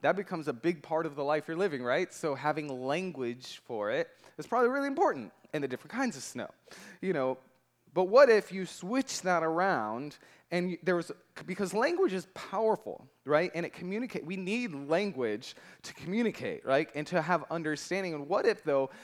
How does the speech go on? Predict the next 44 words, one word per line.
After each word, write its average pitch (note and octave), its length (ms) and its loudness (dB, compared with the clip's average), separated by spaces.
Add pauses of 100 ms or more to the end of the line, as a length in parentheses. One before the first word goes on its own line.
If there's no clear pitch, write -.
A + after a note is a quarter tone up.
(120)
there F3+ 160 2
were E3+ 160 2
words G3+ 440 2
that E3+ 140 2
had D3+ 220 -2
more D3+ 260 -4
than D3 180 -8
one C3 180 -6
meaning? G#3 360 -2 (340)
And G3 100 -4
there G#3 60 0
were, F#3+ 180 -2
you E3 120 -10
know E3+ 120 -4
what C3+ 120 -4
I'm G#2 80 -8
saying, D3 300 -4
but, C3 100 -2
like, B2+ 200 2 (240)
multiple F#3 800 4
variations F3 760 0
of D3 120 -2
understanding D3 1300 -2 (360)
of D3 120 2
meaning. D3+ 340 -2
And B2+ 80 -6
so E3+ 120 4
I F3 40 8
want A3+ 180 4
to - 20 2
introduce F#3 500 -4
you D#3+ 120 -6
to C#3+ 180 -6
a C3+ 100 0
word C#3+ 520 2 (240)
as D#3+ 160 0
we're F3 80 -2
talking F#3+ 240 -2
about E3+ 340 4 (380)
being G3 260 0 (140)
holy, G#3 680 2 (140)
holy, G3 500 2
having E3+ 300 0
it E3 100 -4